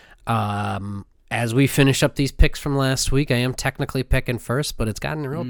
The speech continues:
Speaker 1: tight. <laughs> So,
Speaker 2: Hey.
Speaker 1: uh, anything can happen here, and I'm gonna be a little, uh, weird on these picks, but, uh,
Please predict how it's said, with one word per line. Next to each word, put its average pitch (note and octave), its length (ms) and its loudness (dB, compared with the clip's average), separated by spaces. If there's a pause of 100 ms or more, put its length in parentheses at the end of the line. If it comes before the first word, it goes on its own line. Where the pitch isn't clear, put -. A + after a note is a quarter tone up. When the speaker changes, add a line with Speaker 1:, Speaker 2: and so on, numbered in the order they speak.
Speaker 1:
tight. - 280 -6 (300)
<laughs> - 380 4
So, C3 380 -2 (180)
Speaker 2:
Hey. C3+ 180 -8 (340)
Speaker 1:
uh, C3 300 4
anything D3 240 6
can C#3+ 80 6
happen C#3 220 6
here, C3+ 200 4
and B2+ 80 4
I'm B2 100 0
gonna B2+ 160 4
be B2 80 4
a B2+ 60 6
little, A#2+ 340 4
uh, A2 320 2
weird A#2 280 2
on A#2 120 2
these A#2 160 0
picks, - 340 0
but, - 360 -4
uh, G2+ 200 -2